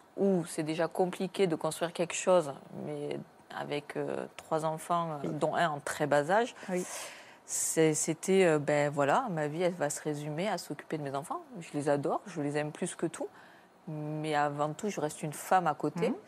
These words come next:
Speaker 1: Et c'est vrai que cet aspect me faisait peur. Et, euh, j'en avais, euh, j'ai eu ma confidente durant toute ma grossesse, qui était ma cousine,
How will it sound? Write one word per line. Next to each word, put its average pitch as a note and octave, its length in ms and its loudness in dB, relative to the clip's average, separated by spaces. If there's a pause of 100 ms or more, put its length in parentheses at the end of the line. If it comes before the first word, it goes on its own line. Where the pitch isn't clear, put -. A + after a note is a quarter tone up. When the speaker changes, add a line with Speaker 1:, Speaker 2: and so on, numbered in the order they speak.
(640)
Speaker 1:
Et E3 120 0
c'est D#3 180 2
vrai E3+ 160 4
que - 60 -4
cet - 240 2
aspect E3 260 2
me F3 100 4
faisait D3+ 280 -2
peur. - 440 0 (680)
Et, E3 220 2
euh, C#3+ 720 -2
j'en D3+ 180 -6
avais, D3+ 300 4
euh, C#3 240 0 (340)
j'ai D3 180 -2
eu D#3+ 100 2
ma D#3+ 160 6
confidente F#3 640 2
durant D#3 280 2
toute - 160 -10
ma E3+ 120 2
grossesse, D#3+ 340 0
qui - 100 -4
était D3 160 -2
ma D3 120 0
cousine, F3 380 -4